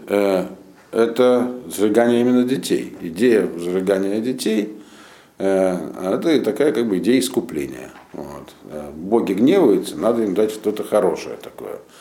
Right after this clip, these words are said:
чистое, непорочное. Кто может быть более непорочным, чем маленький ребёнок?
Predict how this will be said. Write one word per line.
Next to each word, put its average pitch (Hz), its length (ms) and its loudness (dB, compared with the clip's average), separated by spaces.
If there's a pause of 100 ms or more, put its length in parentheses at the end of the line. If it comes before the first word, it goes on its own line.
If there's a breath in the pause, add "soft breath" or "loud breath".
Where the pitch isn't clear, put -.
(220 loud breath)
чистое, 120 520 0
непорочное. 80 840 0 (160)
Кто - 200 -2
может 95 220 0
быть 78 140 -8
более 78 280 -6
непорочным, 101 720 -4
чем 92 240 -8 (800 loud breath)
маленький 104 420 0
ребёнок? 69 500 -2